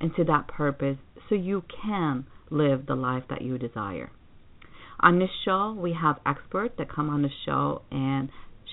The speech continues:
share a lot of helpful tips and information with you. And sometimes I host the show solo. We cover a lot of topics here on the show on a personal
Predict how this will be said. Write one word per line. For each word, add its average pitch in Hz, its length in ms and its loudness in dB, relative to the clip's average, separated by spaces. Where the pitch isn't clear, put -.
share 262 400 4
a 139 60 2
lot 143 280 4
of 143 120 -2
helpful 156 420 -2
tips 214 260 -4
and 156 160 -6
information 151 760 -2
with 139 200 0
you. 131 260 0
And 208 160 0
sometimes 277 460 4
I 170 80 2
host 160 400 0
the - 80 2
show 135 300 0
solo. 202 380 2
We 226 100 6
cover 320 380 4
a 170 80 4
lot 175 220 8
of 165 80 2
topics 151 480 2
here 139 180 2
on 135 180 4
the 135 60 2
show 127 120 4
on 127 180 4
a - 20 0
personal 135 800 -2